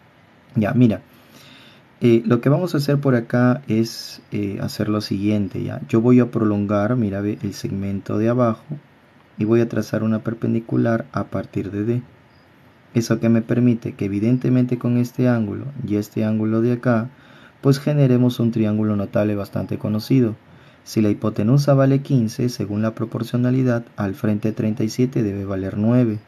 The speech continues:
¿Por qué? Porque la hipotenusa es tres por cinco, este es tres por tres y la base sería tres por cuatro, ¿no? Pero en este caso yo necesito este valor. Ahora, vamos a pasar al siguiente triángulo.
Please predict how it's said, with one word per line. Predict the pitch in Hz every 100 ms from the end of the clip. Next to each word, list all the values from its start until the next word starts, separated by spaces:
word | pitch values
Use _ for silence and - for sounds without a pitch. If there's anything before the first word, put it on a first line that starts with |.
| _
¿Por | 110 104
qué? | - 120 113 - - - - -
Porque | 104 95
la | 104
hipotenusa | - 104 107 113 127 127
es |
tres | - 120
por | 120 127
cinco, | 127 131 107 110 120 - - _ -
este | 107 - 98
es | -
tres | 107 107
por | 127 117
tres | 117 110 110 -
y | 110
la | 98 95
base | 101 -
sería | - 98 98 -
tres | 104 -
por | - 143
cuatro, | 131 123 104
¿no? | 104 120 - -
Pero | 101
en | 101
este | - 113
caso | 110 -
yo | 104 101
necesito | 98 95 95 98
este | 92 98
valor. | 98 110 117 _ _ _ _ - - - - _ _ -
Ahora, | 113 120 101 - - - - _
vamos | 120 139 143
a |
pasar | 143 113 - 120 117
al | - 101
siguiente | - 104 98 98 107
triángulo. | 104 117 127 123 104 104